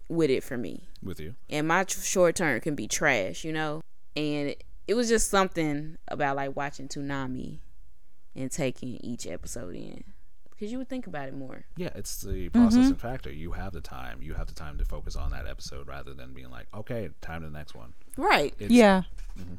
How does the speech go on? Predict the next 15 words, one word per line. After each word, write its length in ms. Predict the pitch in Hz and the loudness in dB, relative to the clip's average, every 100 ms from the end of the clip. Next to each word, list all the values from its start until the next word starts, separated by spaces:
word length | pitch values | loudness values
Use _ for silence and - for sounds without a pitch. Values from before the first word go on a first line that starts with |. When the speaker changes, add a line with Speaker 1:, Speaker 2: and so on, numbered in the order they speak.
| - | -6
Speaker 2:
It's 100 | - | -4
definitely 280 | 117 110 110 | -4 -2 -2
a 40 | |
weird 480 | 98 87 87 87 87 | -2 -4 -4 -4 -4
psychology 560 | - 82 76 80 80 76 | -6 -6 -6 -6 -6 -6
thing 380 | 78 76 73 73 | -8 -8 -8 -8
where 240 | 76 73 | -8 -8
Netflix 720 | 76 71 - 71 76 - - | -8 -8 -8 -8 -8 -8 -8
has 500 | - 76 67 67 - - | -8 -8 -8 -8 -8 -8
trained 300 | - 90 80 | -6 -6 -4
a 40 | |
lot 140 | 78 | -6
of 40 | 76 | -6
people 220 | 80 78 - - | -6 -8 -8 -8
to 320 | 78 76 | -8 -6